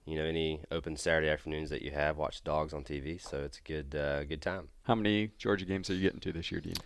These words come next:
Speaker 2: you have it mapped out?
Speaker 1: Uh, probably only one. You know, our, our schedule, unfortunately,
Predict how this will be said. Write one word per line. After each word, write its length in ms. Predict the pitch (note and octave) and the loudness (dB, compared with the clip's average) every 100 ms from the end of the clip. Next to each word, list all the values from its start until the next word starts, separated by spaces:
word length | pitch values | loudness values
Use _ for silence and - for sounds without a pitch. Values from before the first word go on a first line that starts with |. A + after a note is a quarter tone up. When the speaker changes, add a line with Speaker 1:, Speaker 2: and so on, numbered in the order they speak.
| - | -2
Speaker 2:
you 100 | F#2 | 0
have 120 | E2+ | 0
it 40 | |
mapped 260 | G2+ F2+ - | 0 0 4
out? 180 | G2 A2 - - - | 4 2 -8 -12 4
Speaker 1:
Uh, 320 | - C#3 C#3 | 10 12 12
probably 460 | B2+ D3+ E3+ D#3 C3 | 12 12 12 12 12
only 220 | A#2 G2+ | 12 10
one. 380 | G2+ G2+ G2+ G#2 - - | 10 10 8 6 0 -2
You 120 | G2+ | 4
know, 120 | G2 | 8
our, 200 | G2 G2+ - | 8 8 6
our 100 | F#2 | 2
schedule, 580 | - G#2 F2+ F2+ F2 E2 | 6 6 6 6 4 4
unfortunately, 960 | - F2 F#2 F2 - E2 D2+ D#2+ D#2 | -2 -2 0 0 2 2 4 4 4